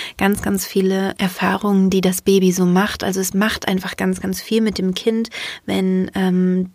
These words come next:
wenn es die Haut der Mutter wirklich spürt. Ich glaub, beim Stillen habe ich auch, ähm, dazu was gesagt,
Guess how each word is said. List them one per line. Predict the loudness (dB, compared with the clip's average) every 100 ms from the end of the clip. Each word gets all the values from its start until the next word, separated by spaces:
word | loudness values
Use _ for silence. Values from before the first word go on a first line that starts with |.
| _
wenn | -10 -2 0
es | 0
die | -4 -2
Haut | 2 2 2
der | 0
Mutter | 0 0 -2 -4
wirklich | -4 -6 -6
spürt. | -6 -2 0 0 -4 -12 -14 -14 -14
Ich | -6
glaub, | -6 -2
beim | 0 0
Stillen | 0 2 4 4 2
habe | 0
ich | -2 -4
auch, | -4 -8 -6
ähm, | -2 -2
dazu | -2 -4 -4
was | -4 -4
gesagt, | -4 -2 -2 -4